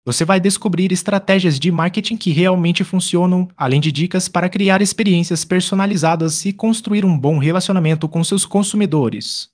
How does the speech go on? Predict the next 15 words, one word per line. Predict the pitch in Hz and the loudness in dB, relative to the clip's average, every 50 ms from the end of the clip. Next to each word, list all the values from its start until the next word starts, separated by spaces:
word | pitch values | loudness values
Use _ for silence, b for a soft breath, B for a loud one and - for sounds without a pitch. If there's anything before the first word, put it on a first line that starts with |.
| _ _ _ _ _ | _ _ _ _ _
Prepare-se | - 127 123 - - 147 165 175 196 190 - | -10 -10 -6 -2 0 0 0 0 -2 -4 -6
para | 185 - 170 175 180 | -6 -4 -4 -4 -4
transformar | 180 185 208 214 214 - - 214 190 170 165 180 | -4 -4 -6 -6 -6 -6 -4 -2 -2 -2 -2 -2
seu | 180 - 208 | -4 -6 -8
comércio | 196 202 208 190 175 147 156 175 - - - 175 - - | -6 -6 -4 -4 -2 -2 -2 -4 -4 -4 -4 -6 -6 -6
e | - 160 | -4 -4
atrair | 165 170 175 - 190 185 180 190 | -2 -2 -2 -2 -2 -2 0 0
mais | 190 175 143 143 160 175 - | 0 -2 -2 -2 -4 -4 -6
clientes | - 175 175 170 185 185 - 208 165 | -6 -4 -2 -2 -2 -2 -2 -2 -2
de | 175 190 | -2 -2
maneira | 185 175 147 135 143 160 | 0 -2 -2 -2 -2 -2
efetiva. | 185 185 - 196 190 - - 156 120 107 92 95 120 - _ _ _ _ _ _ | -4 -4 -6 -6 -6 -6 -6 -4 -6 -6 -8 -14 -18 -20 _ _ _ _ _ _
Importância | - 160 160 185 170 175 175 170 160 - 143 | -4 -2 0 -2 0 0 -2 -2 -2 -2 -4
da | 135 135 | -4 -4
fidelização | - - 196 180 190 185 175 175 170 160 - - 180 196 208 - | -6 -6 -6 -4 -4 -2 -2 -2 -4 -2 -2 -2 -2 -2 -2 -6